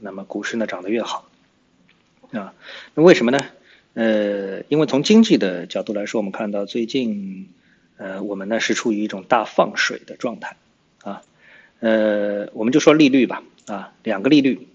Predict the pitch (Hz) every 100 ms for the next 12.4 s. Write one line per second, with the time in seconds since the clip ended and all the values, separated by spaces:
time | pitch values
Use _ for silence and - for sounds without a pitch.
0 | _ 107 98 104 123 117 120 120 - 131
1 | - - - 104 113 107 107 101 104 101
2 | 104 95 - 120 - - - - 156 -
3 | 104 98 104 107 107 107 - - - -
4 | - 104 127 113 95 117 107 98 107 98
5 | - 101 101 101 - _ - - _ _
6 | _ _ _ _ _ _ _ - 98 117
7 | 104 - _ _ _ _ - 107 95 -
8 | 110 104 101 98 101 101 _ _ _ _
9 | _ _ _ - _ 160 160 202 143 131
10 | 127 123 110 113 107 - 113 101 101 113
11 | 113 104 - 107 104 107 107 117 104 -
12 | _ - 107 -